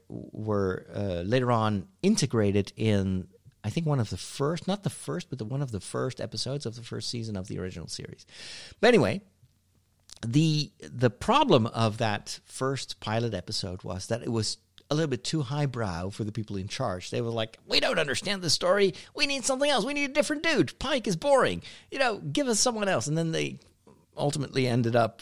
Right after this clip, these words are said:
uh, contacting, uh, William Shatner. Actually, I read that in Shatner's memoirs, not in, in Nimoy's, uh, uh, memoirs. So, uh, they approach Shatner, who I think was involved in a totally different type of T V show at the times.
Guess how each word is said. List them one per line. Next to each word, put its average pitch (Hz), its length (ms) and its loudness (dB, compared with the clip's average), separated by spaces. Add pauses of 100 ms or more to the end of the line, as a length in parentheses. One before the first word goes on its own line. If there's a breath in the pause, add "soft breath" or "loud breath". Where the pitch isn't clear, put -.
uh, 117 200 -2
contacting, 127 800 -4
uh, 107 200 -2
William 113 280 -2
Shatner. 113 500 -4
Actually, 185 340 0
I 135 80 2
read 139 240 4
that 120 200 2
in 107 160 0
Shatner's 117 520 -2
memoirs, 71 440 -8
not 98 220 -4
in, 78 180 -8 (400 loud breath)
in 87 280 -4
Nimoy's, 90 640 -2
uh, 50 360 -10 (200)
uh, 76 120 -8
memoirs. 76 480 -8 (400 loud breath)
So, 156 440 4 (520)
uh, 110 480 4 (120)
they 147 220 4
approach 147 460 -2 (460)
Shatner, 104 560 0
who 120 260 -2
I 127 80 0
think 190 240 -4
was 175 260 -2
involved 113 420 -2
in 113 60 -4
a 107 60 0
totally 110 380 -2
different 101 600 -8
type 113 320 -6
of 127 140 -6
T 139 160 -6
V 139 160 -2
show 143 280 0
at 139 100 -4
the 139 60 -12
times. 147 460 -4